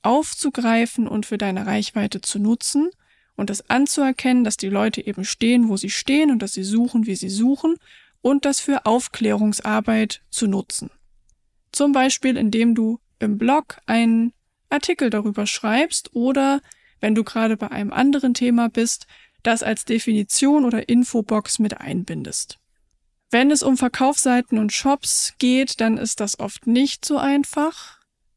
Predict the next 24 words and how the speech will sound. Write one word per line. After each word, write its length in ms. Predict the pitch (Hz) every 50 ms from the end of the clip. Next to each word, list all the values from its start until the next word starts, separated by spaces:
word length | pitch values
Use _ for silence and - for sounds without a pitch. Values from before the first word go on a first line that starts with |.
| _
Dann 160 | - 226 233
musst 220 | 233 240 247 - -
du 60 | 240
ein 80 | 226 214
bisschen 560 | 233 226 - - 233 220 220 220 220 214 - _ _ _ _ _ _
abwägen. 840 | - 254 262 - - 240 247 240 240 247 247 247 247 247 254 262 - _ _ _ _ _ _ _ _ _ _ _ _
Und 200 | - 226 214 - -
ich 280 | - 269 277 - -
persönlich 1160 | - 254 254 240 226 220 226 226 233 262 285 285 277 269 269 269 269 262 - - - - - _ _ _
neige 480 | - 226 220 220 226 233 247 247 262 240
dann 280 | 226 220 220 220 - - - _ _ _ _ _
eher 320 | 233 233 240 247 247 240
dazu, 480 | 226 226 220 208 - - - 233 220 226
die 140 | 208 - 214
korrekten 600 | - - 233 214 220 233 240 - - - - 226
Begrifflichkeiten 960 | 214 214 202 - 220 233 240 - - 226 - - - - 214 208 208 - 214
zu 160 | - - 240
verwenden 600 | - - 214 208 208 214 220 220 220 - - 214
und 120 | 208 202 208
im 100 | 196 196
Zweifelsfall 640 | - - 208 196 196 - 202 196 - - 214 208
dafür 300 | 208 202 202 - - 208
ein 80 | 196 -
bisschen 460 | 202 196 - - 208 190 190 196